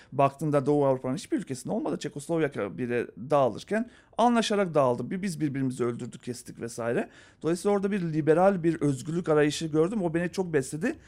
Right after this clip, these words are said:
En beni beslemeyen yeri söyleyeyim, Türkiye. Ankara'ya geldiğimde ben ilk defa,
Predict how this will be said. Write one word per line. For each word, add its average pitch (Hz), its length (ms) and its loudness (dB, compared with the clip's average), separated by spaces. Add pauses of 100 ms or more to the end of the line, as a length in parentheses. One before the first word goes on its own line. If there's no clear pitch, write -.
(400)
En 247 320 4 (340)
beni 160 340 2
beslemeyen 170 540 2
yeri 165 220 2
söyleyeyim, 180 500 0
Türkiye. 190 360 -6 (1120)
Ankara'ya 180 420 6
geldiğimde 165 720 2
ben 190 200 0
ilk 220 220 -6
defa, 156 380 0